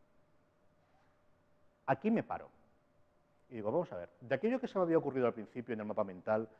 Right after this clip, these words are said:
en la lista de cosas que quería contar, en lo que fuese, me su-, me sirve todo, me ayuda todo a contar la idea. ¿Todo lo que yo tenía originalmente pensado me permite transmitir mejor mi idea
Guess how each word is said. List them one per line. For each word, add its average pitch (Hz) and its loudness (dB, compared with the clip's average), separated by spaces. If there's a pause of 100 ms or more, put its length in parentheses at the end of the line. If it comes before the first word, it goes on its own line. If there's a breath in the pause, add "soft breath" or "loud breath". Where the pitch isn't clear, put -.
(120)
en 101 -8
la 95 -2
lista 110 -6
de 113 2
cosas - -10
que 110 -18
quería 101 -8
contar, 107 -6 (300 soft breath)
en 117 -2
lo 117 4
que 113 -4
fuese, 170 0 (840)
me 123 2
su-, 202 0
me 131 4
sirve 247 4
todo, 120 2
me 113 -2
ayuda 170 4
todo 147 4
a 143 0
contar 98 -6
la 85 -10
idea. 78 -10 (1800)
¿Todo 208 12
lo 226 10
que 135 4
yo 156 4
tenía 151 6
originalmente 131 -2
pensado 113 -2
me 107 -2
permite 113 2
transmitir 127 2
mejor 101 -4
mi 92 -6
idea 113 0